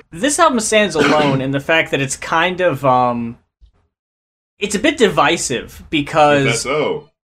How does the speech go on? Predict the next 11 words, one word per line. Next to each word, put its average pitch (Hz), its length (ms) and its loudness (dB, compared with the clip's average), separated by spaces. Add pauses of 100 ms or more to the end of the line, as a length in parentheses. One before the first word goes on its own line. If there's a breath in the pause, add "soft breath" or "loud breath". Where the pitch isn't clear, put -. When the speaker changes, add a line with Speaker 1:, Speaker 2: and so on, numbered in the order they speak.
(220)
Speaker 1:
the 170 180 0
first 277 360 0
two 202 200 2
albums 139 580 2
are 143 360 2
very 135 680 0 (320)
emo 131 680 -2 (220)
pop - 300 0
punk. 110 380 -6 (460)
This 185 380 0
album 175 680 2